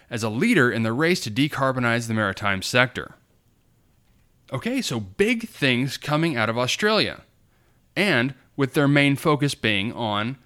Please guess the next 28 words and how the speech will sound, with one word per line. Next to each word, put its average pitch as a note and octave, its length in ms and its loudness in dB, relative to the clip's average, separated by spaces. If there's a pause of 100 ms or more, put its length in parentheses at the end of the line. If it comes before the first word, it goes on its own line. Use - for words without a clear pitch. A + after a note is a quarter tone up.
(160)
renewable C3 680 4
derived A2 520 2
hydrogen. B2+ 680 -4 (520)
Now, A#2 220 0
only C3 240 0
time D#3+ 360 -4
will C#3 100 -2
tell C3+ 500 -2 (500)
if B2+ 140 -6
investing C#3 480 0
so E3 300 -2
heavily G#3 420 0
into C3+ 140 2
green C3+ 280 0
hydrogen B2+ 600 -2 (220)
will C#3+ 100 -2
be C3 100 2
worthwhile, A#2+ 720 -2 (960)
when C#3 200 2
in C3 140 -2
the B2 80 0
near G#3+ 300 0
term, G#2 440 -2 (300)
other G3 220 4
technologies C#3+ 920 2
will A2+ 100 -4
produce B2+ 320 -2
hydrogen A#2+ 520 -2